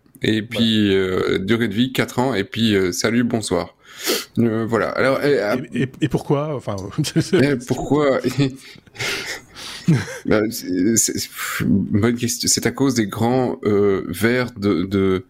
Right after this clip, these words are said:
Speaker 1: dans la plage, enfin, de, de sable qui vont te manger. Non, ça, c'est
Speaker 2: Ah
Speaker 1: parce
Speaker 2: oui,
Speaker 1: que
Speaker 2: c'est,
Speaker 1: Dune
Speaker 2: ah,
Speaker 1: va
Speaker 2: c'est,
Speaker 1: sortir.
Speaker 2: oui, oui, c'est ça.
Speaker 1: Et, euh,
Speaker 2: <laughs>
Speaker 1: euh, et donc, euh, <laughs> donc, quelques jours,
Speaker 2: Ah oui, le,
Speaker 1: euh, d'ailleurs, en
Speaker 2: le,
Speaker 1: France, je
Speaker 2: ah oui,
Speaker 1: pense,
Speaker 2: le,
Speaker 1: le
Speaker 2: le,
Speaker 1: truc de
Speaker 2: la
Speaker 1: Dune
Speaker 2: nouvelle
Speaker 1: qui, qui a
Speaker 2: version
Speaker 1: l'air
Speaker 2: de
Speaker 1: magnifique.
Speaker 2: Oui.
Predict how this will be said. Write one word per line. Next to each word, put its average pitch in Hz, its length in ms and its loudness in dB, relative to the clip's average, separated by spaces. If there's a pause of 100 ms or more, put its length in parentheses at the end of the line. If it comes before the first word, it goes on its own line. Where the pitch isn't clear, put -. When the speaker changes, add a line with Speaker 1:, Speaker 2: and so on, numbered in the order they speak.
(220)
Speaker 1:
dans 104 100 2
la 104 80 2
plage, 107 340 0
enfin, 104 140 0
de, 101 140 2
de 98 120 0
sable 120 460 0 (720)
qui - 160 2
vont 107 180 2
te 101 120 -2
manger. 101 560 0 (340)
Non, 117 200 2
ça, 120 120 2
c'est 120 80 0
Speaker 2:
Ah - 40 2
Speaker 1:
parce 123 120 0
Speaker 2:
oui, 151 40 -4
Speaker 1:
que 127 60 -2
Speaker 2:
c'est, 107 60 -2
Speaker 1:
Dune 123 180 4
Speaker 2:
ah, 110 40 2
Speaker 1:
va 104 80 2
Speaker 2:
c'est, - 60 -8
Speaker 1:
sortir. 107 480 -2 (400)
Speaker 2:
oui, 123 80 2 (100)
oui, 131 100 0
c'est - 100 -4
ça. 110 160 0
Speaker 1:
Et, 98 160 0
euh, 95 460 0
Speaker 2:
<laughs> 185 120 -2
Speaker 1:
euh, 98 420 0 (100)
et 101 80 0
donc, 120 340 0
euh, 107 680 2 (380)
<laughs> - 360 -14
donc, 95 300 0 (240)
quelques 120 240 2
jours, 113 380 2
Speaker 2:
Ah 104 60 0
oui, 104 40 4
le, 101 40 4
Speaker 1:
euh, 98 40 2
d'ailleurs, 98 260 2
en 95 40 -2
Speaker 2:
le, 90 60 0
Speaker 1:
France, 101 480 -2
je 92 120 0
Speaker 2:
ah 160 100 0
oui, 165 60 2
Speaker 1:
pense, 175 160 2
Speaker 2:
le, 117 340 2
Speaker 1:
le - 60 2
Speaker 2:
le, - 80 0
Speaker 1:
truc 107 200 2
de 104 60 4
Speaker 2:
la 98 60 6
Speaker 1:
Dune 101 180 6
Speaker 2:
nouvelle 143 180 2
Speaker 1:
qui, 135 40 0
qui 143 40 2
a 135 40 0
Speaker 2:
version 98 160 4
Speaker 1:
l'air 98 120 2
Speaker 2:
de 95 40 0
Speaker 1:
magnifique. 107 480 -2 (220)
Speaker 2:
Oui. 104 140 -4